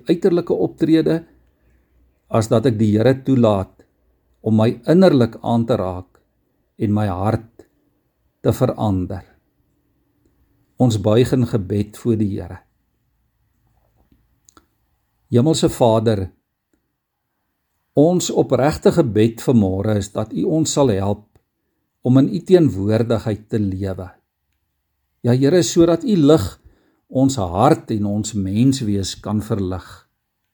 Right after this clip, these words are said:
Here, kom wys vir my hoe en waar my lewe moet verander, sodat ek volkome binne U wil kan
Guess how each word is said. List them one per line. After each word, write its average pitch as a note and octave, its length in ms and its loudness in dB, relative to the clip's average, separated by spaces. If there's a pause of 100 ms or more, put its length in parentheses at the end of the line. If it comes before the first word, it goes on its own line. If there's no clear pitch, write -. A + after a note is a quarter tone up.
(960)
Here, C#3 280 2
kom D3 240 4
wys B2 320 2
vir D#3+ 160 0
my B2 220 0
hoe D3+ 420 4
en G#2 140 -4 (640)
waar C3+ 400 4
my C3+ 240 2
lewe G#2+ 400 0
moet A2 240 -2
verander, G#2 640 -4 (960)
sodat C3+ 320 2
ek C3+ 160 -4
volkome D3 640 2
binne A2 240 -2
U G#2 220 -4
wil G#2+ 260 0
kan G#2+ 160 -8